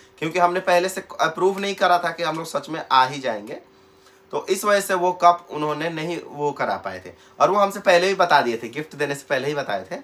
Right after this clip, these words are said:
देखिए, हमारे लिए वो, देखिए, गिफ्ट जो होता है ना, गिफ्ट तो एक वो परंपरा होता है, जैसे कि एक शौक होता है कि हम रिटर्न गिफ्ट दें, एक अपना खुशी होता है, और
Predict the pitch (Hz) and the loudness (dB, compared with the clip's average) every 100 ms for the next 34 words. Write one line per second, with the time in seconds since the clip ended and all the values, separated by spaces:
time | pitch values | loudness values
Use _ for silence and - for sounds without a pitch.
0 | _ - 185 196 131 151 156 170 185 185 | _ -4 -2 0 0 0 4 4 4 -2
1 | 202 196 - 165 190 - 185 214 185 151 | -2 -4 -6 -4 -4 -4 -8 -6 -8 -4
2 | 254 262 220 233 233 240 190 131 - - | -4 -4 -4 0 0 2 0 -2 -10 -20
3 | - _ - 156 247 - - 240 226 233 | -20 _ -12 -6 -6 -6 -6 -2 -2 -4
4 | 233 214 214 185 185 214 - - 196 202 | -4 -2 0 0 0 -4 -6 0 2 2
5 | 208 220 233 220 190 185 180 175 180 180 | 0 2 4 4 4 4 6 6 2 -6
6 | 180 180 180 170 _ _ _ _ - 196 | -8 -6 -6 -8 _ _ _ _ -2 -2
7 | - - _ _ - - - - - 226 | -4 -20 _ _ -20 -20 -14 -8 4 4
8 | 233 156 143 131 156 165 156 151 156 156 | 4 0 0 0 -2 -2 -2 -2 -4 -2
9 | 156 147 151 147 139 135 131 - - - | -2 -4 -6 -6 -6 -6 -6 -10 -20 -10
10 | - 214 240 240 - 208 - 233 151 - | -2 -2 2 0 0 -6 -2 0 0 -2
11 | 101 - _ _ _ _ 143 151 151 156 | -8 -12 _ _ _ _ 6 8 8 4